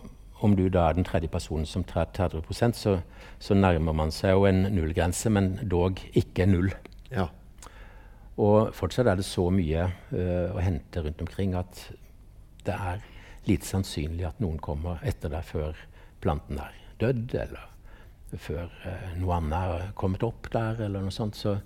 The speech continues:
Speaker 2: Ikke
Speaker 1: det er
Speaker 2: rive opp med røttene, regner jeg med også er
Speaker 1: Ja, det også.
Speaker 2: Ja.
Speaker 1: Bortsett fra ettårige planter, de kan jo rive opp med røttene, fordi
Speaker 2: Men hvordan vet
Speaker 1: de er
Speaker 2: jeg om
Speaker 1: vel
Speaker 2: noe er ettårig? Altså, du snakker om et barn her når det kommer til sanking.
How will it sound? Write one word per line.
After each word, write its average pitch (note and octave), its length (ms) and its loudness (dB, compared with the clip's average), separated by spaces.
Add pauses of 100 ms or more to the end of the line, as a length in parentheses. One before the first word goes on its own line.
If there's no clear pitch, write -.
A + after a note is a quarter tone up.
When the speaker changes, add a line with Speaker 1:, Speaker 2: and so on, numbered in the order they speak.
(320)
Speaker 2:
Ikke B2+ 180 4
Speaker 1:
det C3 60 8
er A#2+ 160 10
Speaker 2:
rive B2 100 8
opp - 120 4
med A#2+ 100 6
røttene, C3+ 360 4
regner A2+ 240 4
jeg G#2 40 0
med A2 240 2
også G#2+ 220 0
er G2 60 2
Speaker 1:
Ja, F2 200 2
det F#2 180 6
også. F2+ 300 -2 (220)
Speaker 2:
Ja. G2+ 100 -4
Speaker 1:
Bortsett G#2 380 4
fra A#2+ 200 6
ettårige F2+ 360 2
planter, - 300 0
de E3+ 80 2
kan F2 160 0
jo D#2+ 80 -4
rive D2+ 140 -4
opp D2 80 -8
med E2 140 -8
røttene, E2 240 -8
fordi G#2+ 280 -8 (920)
Speaker 2:
Men D#3 80 4
hvordan D3+ 240 8
vet C3+ 120 10
Speaker 1:
de A2 40 8
er F2+ 40 6
Speaker 2:
jeg A2+ 40 6
om C3+ 80 4
Speaker 1:
vel C#3+ 80 6
Speaker 2:
noe B2 160 8
er C3+ 80 2
ettårig? A2 340 6
Altså, B2+ 220 2
du B2+ 80 2
snakker - 240 0
om A#2 100 2
et G#2 220 2
barn F#2 340 8
her B2+ 240 4
når A#2+ 120 0
det A2+ 80 4
kommer G#2+ 140 2
til G#2+ 100 2
sanking. G#2+ 320 6